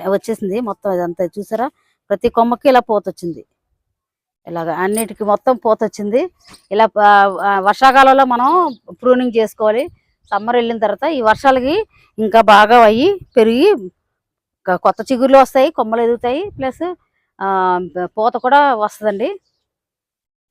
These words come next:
ఏదో ఈ వంగ మొక్కలు ఇంత బాగా ఎదిగినాయి కదండి. ఇదిగోండి ఇట్లా కట్ చేయాలి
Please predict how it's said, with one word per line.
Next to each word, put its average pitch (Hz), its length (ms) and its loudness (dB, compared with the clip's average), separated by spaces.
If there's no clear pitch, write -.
ఏదో 196 160 -4
ఈ 233 60 -4
వంగ 240 240 -2
మొక్కలు 294 280 0
ఇంత 247 160 -4
బాగా 247 260 2
ఎదిగినాయి 277 340 0
కదండి. 220 440 -4
ఇదిగోండి 226 480 -6
ఇట్లా 190 180 -6
కట్ 196 300 -6
చేయాలి 214 360 -2